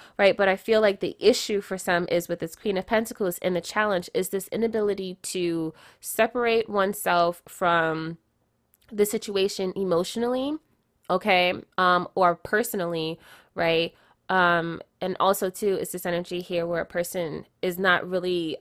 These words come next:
um, set with themselves or structured with themselves, um,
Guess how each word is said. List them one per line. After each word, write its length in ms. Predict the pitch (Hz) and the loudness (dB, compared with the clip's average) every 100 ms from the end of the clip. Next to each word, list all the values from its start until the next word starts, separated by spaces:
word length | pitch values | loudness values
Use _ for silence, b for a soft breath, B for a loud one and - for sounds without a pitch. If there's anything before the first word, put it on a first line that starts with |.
| - | -4
um, 540 | 151 151 139 - - _ _ _ _ _ | -4 -4 -6 -10 -20 _ _ _ _ _
set 280 | - 214 | 0 0
with 160 | 196 196 | 2 -2
themselves 580 | 165 - 247 262 262 - b b b _ | -4 -2 0 2 -2 -6 b b b _
or 440 | 175 175 165 165 | 4 6 6 2
structured 480 | 170 - 220 - 254 | -2 -2 -2 0 -6
with 100 | 185 - | -4 -8
themselves, 680 | 170 - 196 202 214 - - b b b | -4 2 4 4 -2 -12 -18 b b b
um, 560 | - 170 160 156 170 180 | 4 4 4 2 -4 -14